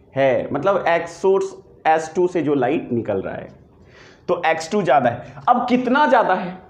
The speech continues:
सवाल ये है कि ज़्यादा तो है, पर कितना ज़्यादा है? तो हम क्या करते हैं, यहाँ से एक perpendicular draw करते हैं, ठीक है, Perpendicular draw किए करें बच्चों, तो ये perpendicular ऐसे ड्रॉ किए, मतलब, मतलब ये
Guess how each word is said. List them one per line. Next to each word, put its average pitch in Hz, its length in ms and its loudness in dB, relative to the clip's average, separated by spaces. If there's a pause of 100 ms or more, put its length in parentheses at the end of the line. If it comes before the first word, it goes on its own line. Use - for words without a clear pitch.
(440)
सवाल 160 320 0
ये 175 180 2
है 202 200 0
कि 226 140 -4
ज़्यादा 170 440 2
तो 233 80 0
है, 220 220 4
पर 196 100 -2
कितना 226 360 0
ज़्यादा 127 260 2
है? 92 140 -2 (540)
तो 247 460 4 (280)
हम 220 220 2
क्या 247 140 4
करते 233 280 0
हैं, 233 100 0
यहाँ 202 340 2
से 240 140 2
एक 226 180 0
perpendicular 196 600 2
draw 143 260 2
करते 104 280 -4
हैं, 85 160 -8 (200)
ठीक 185 140 2
है, 226 80 0 (220)
Perpendicular 165 560 -2
draw 160 260 0
किए 160 220 -6
करें 160 240 -2
बच्चों, 220 340 -2 (360)
तो 180 80 2
ये 156 140 2
perpendicular 147 720 -2
ऐसे 123 240 -4
ड्रॉ 98 220 -4
किए, - 300 -14 (960)
मतलब, 180 560 -2 (640)
मतलब 214 400 2
ये 196 180 2